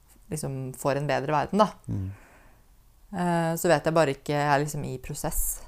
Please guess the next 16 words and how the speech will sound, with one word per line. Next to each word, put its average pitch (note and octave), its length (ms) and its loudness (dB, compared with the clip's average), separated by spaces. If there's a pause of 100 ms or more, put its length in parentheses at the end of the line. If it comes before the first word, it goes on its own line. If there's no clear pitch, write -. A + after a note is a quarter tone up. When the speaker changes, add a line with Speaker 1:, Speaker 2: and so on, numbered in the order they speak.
(140)
Speaker 1:
med D#3 200 -2
å D3 80 -4
finne D3 300 -4
ut - 160 -8
av, C#3 240 0 (400)
Speaker 2:
Mm. F2 180 -4
Speaker 1:
eh, D3+ 240 -2
hva D3+ 220 4
det, D3+ 240 0
hvordan D#3 240 0
det C#3 140 -2
skal D3+ 160 -6
se D#3+ 180 0 (120)
ut. - 320 -10
Speaker 2:
Mm. A#2 220 -4 (2250)
Speaker 1:
Ehm, F3+ 800 2